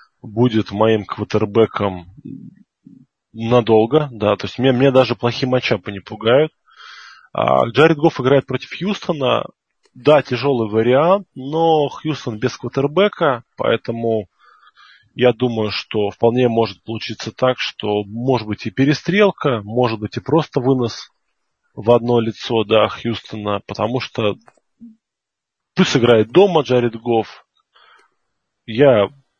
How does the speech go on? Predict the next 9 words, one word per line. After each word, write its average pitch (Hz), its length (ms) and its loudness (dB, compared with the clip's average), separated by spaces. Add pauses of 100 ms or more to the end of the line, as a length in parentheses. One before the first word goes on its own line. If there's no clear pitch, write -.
в - 60 -12
общем, - 420 -12
за 107 360 -2
молодого, 120 720 2 (100)
агрессивного 107 880 -6 (100)
паренька. 104 600 -2 (100)
И 165 220 2
Леша 135 380 4
выбрал? 160 580 4